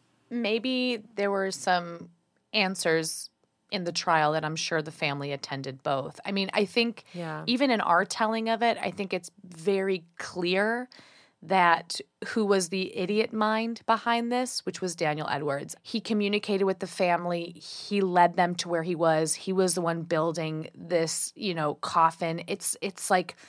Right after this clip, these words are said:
Speaker 1: Nancy Risch was there, um, and I think she is culpable, right? Um, but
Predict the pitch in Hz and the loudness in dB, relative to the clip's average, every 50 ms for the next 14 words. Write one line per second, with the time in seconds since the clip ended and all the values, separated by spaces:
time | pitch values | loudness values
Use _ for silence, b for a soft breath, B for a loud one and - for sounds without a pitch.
0 | B B B B B - 190 208 226 226 220 - 233 196 180 190 185 - - - | B B B B B 0 2 2 2 2 0 0 -2 0 0 0 0 -2 -2 -2
1 | 175 170 170 170 165 160 160 175 196 226 247 269 285 277 - _ 185 185 170 160 | -2 -2 -2 -2 0 2 4 4 4 4 4 0 -2 -4 0 _ 4 6 6 6
2 | 151 147 147 147 156 - - 190 185 180 175 - 190 180 - - 190 175 175 - | 4 2 -2 -4 -8 -6 -4 -2 -2 -2 -4 -4 -6 -4 -4 -2 -2 -2 -2 -4
3 | - - 160 151 151 170 170 170 185 185 202 214 220 233 220 - - 160 180 156 | 0 2 2 4 4 2 2 4 4 4 4 4 0 -4 -8 -10 -2 2 2 4
4 | 147 165 214 - 220 - - 185 175 165 156 147 139 135 143 139 139 _ b b | 4 2 0 -2 -2 0 2 2 4 4 2 0 -2 -4 -8 -12 -14 _ b b
5 | b b b b b b b b b b _ _ _ _ _ _ _ _ _ _ | b b b b b b b b b b _ _ _ _ _ _ _ _ _ _
6 | _ _ _ _ - 214 208 - - | _ _ _ _ 6 8 8 6 4